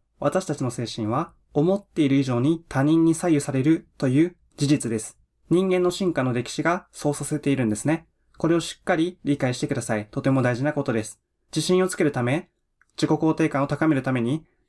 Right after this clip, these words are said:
考え方を変えよう、ポジティブ思考になろう、自分のスキルを磨こうというだけでは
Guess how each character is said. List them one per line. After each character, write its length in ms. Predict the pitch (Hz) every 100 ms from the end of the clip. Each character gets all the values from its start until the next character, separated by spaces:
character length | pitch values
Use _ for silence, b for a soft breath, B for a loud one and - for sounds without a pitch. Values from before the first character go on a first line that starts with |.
| -
考 280 | - 147 160
え 60 | 160
方 300 | 160 143 147
を 80 | 165
変 120 | 143
え 40 | 127
よ 220 | 123 -
う、 40 | b b _
ポ 140 | - 151
ジ 120 | 175
テ 100 | 180
ィ 20 |
ブ 60 | 180
思 80 | -
考 140 | 156
に 80 | 160
な 100 | 143
ろ 200 | 120 120
う、 40 | _
自 100 | 131
分 140 | 131 147
の 80 |
ス 80 | 143
キ 140 | - 151
ル 80 |
を 20 | 131
磨 180 | 123
こ 280 | 123 127 113
う 260 | _ _ _
と 120 | 156
い 40 | 156
う 20 |
だ 80 | 147
け 80 | 147
で 80 |
は 260 | 113 131 185